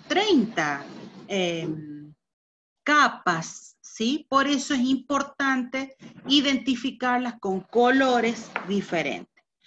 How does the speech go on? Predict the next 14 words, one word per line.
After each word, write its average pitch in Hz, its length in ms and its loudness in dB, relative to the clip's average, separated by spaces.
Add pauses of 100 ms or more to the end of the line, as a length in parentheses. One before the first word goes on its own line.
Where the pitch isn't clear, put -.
(240)
Y 294 140 2
por 359 240 4
supuesto, 330 800 0
le 220 100 -2
vamos 170 200 -2
a 180 60 -4
asignar 190 340 -4
un 180 100 -2
color 202 360 -2
acá, 226 460 -2
no 202 220 -6
sé, 143 420 -12
toco 208 320 0
ahí, 254 480 2